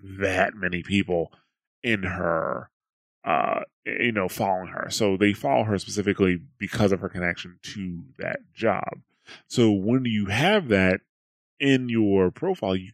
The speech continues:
can't really be, like, you are an extension of the company at that point, and you did that voluntarily, unfortunately. But still, even though what she did with her kind of snapping at the community a little bit,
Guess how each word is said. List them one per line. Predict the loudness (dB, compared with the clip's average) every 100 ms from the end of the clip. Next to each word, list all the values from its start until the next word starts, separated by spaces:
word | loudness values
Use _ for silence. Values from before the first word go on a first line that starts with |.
| -8
can't | -2 0 0
really | 2 4 4 2
be, | 0 0 2
like, | 2 2
you | 0 0
are | 4 6 6
an | 4
extension | 0 0 0 0 -4
of |
the | -2
company | 0 2 4
at | 4
that | 2
point, | -4 -6
and | -6
you | -4
did | 2 4
that | 4 2
voluntarily, | -2 -4 -10 -10 -10 -8 -10 -12 _ _ _ _ _ -2
unfortunately. | -2 0 2 2 -2 -12 -12 -14 _ _ _ _
But | -2 0
still, | 2 8 10 10
even | 4 -2 0
though | 2
what | 4 2
she | 2 4
did | 6
with | 4 2
her | 0
kind | 2 2 2
of |
snapping | 4 4 4 0 0 -2
at | 0
the | 0
community | -2 0 2 4 6
a | 4
little | 4 0
bit, | 2 0